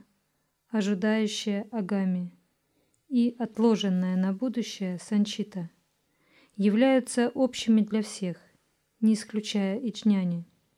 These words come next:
Только первая из них остаётся для джняни, а два других вида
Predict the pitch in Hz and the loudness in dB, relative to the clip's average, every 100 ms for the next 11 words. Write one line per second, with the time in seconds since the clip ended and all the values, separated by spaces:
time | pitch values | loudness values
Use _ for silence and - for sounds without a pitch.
0 | _ _ _ _ _ _ _ _ _ - | _ _ _ _ _ _ _ _ _ -2
1 | 254 240 247 247 - 247 214 202 202 214 | 0 0 -2 -2 2 2 2 -2 -2 -4
2 | 190 233 269 - 226 - 220 208 202 202 | 2 4 4 0 -8 -6 -2 0 0 -4
3 | 208 202 214 208 208 202 180 170 170 _ | -6 -2 -4 -2 0 2 0 -4 -8 _
4 | _ _ _ _ _ _ _ _ 214 196 | _ _ _ _ _ _ _ _ -4 0
5 | 185 196 202 202 208 277 - 247 226 226 | 2 0 0 -2 0 -2 0 0 0 -2